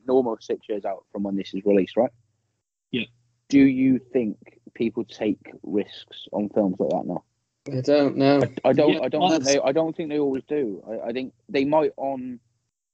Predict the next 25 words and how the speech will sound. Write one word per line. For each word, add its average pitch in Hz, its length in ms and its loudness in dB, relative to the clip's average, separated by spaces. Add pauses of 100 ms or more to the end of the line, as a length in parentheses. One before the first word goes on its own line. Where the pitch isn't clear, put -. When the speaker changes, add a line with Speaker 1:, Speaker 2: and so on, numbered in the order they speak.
(160)
Speaker 1:
they 143 60 -12
might 170 160 -4
on 127 200 -8
bigger 139 280 -4
ones. 139 380 -8 (720)
Speaker 2:
I 151 140 -2
think 160 220 0
they 113 100 0
do. 113 260 2
I 127 60 2
think 131 180 -2
we 113 120 0
just 113 200 -2
see 117 120 4
less 117 240 0
of 101 80 -6
them. 104 160 -8 (160)
Speaker 1:
That's, - 160 -18 (480)
that's - 140 -20
the 139 100 0
exact. 123 400 0
That's 135 180 2
the 143 120 2
exact 123 340 -2
same. 135 280 -6